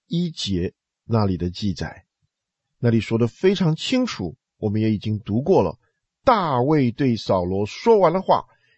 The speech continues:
约拿单的心与大卫的心深相契合，约拿单爱大卫如同爱自己的性命。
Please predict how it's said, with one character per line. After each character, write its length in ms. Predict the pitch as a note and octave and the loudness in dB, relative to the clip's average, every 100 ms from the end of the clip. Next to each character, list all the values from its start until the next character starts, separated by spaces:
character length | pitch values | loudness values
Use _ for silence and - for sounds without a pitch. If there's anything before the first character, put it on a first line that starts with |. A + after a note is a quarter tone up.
| _ | _
约 180 | D3 D#3+ | 0 2
拿 160 | C3+ | 2
单 160 | A2+ A2+ | 0 0
的 100 | G#2 | -2
心 460 | G#2 - A#2+ A#2 A#2+ _ _ - | -6 -6 -4 -4 -8 _ _ -4
与 320 | G#2+ G2 - | -2 -2 -4
大 260 | - D3+ A2+ | -2 -2 0
卫 120 | G#2 | -2
的 120 | F2 | -4
心 400 | F2 - G2+ G2+ - _ _ _ | -8 -8 -8 -8 -10 _ _ _
深 600 | - - G3 G3 F#3+ F#3 | -12 0 2 4 2 0
相 400 | - D3+ B2+ B2 | 0 0 0 -4
契 320 | - A#2+ F#2+ | -6 -6 -8
合， 280 | - D2 D#2 _ _ _ - | -8 -12 -12 _ _ _ -4
约 140 | C3+ | 0
拿 160 | B2 G#2+ | 0 0
单 260 | A2 A2 - - | 0 -2 -6 -2
爱 260 | G3 D3 | 2 2
大 240 | A2 A#2+ G2+ | 2 0 0
卫 240 | G#2 F2 _ _ - | 0 -4 _ _ -6
如 220 | A2 A#2 | -4 -2
同 320 | - F#2+ G2 _ | -2 -6 -6 _
爱 360 | - C#3+ A#2 G2 | 0 2 2 0
自 280 | - - G#2+ | -4 -6 -6
己 180 | - E2 | -6 -8
的 160 | D#2 | -6
性 500 | D#2+ - - C3+ E2+ E2 | -8 -8 -4 -4 -4 -4
命。 180 | A2+ | -4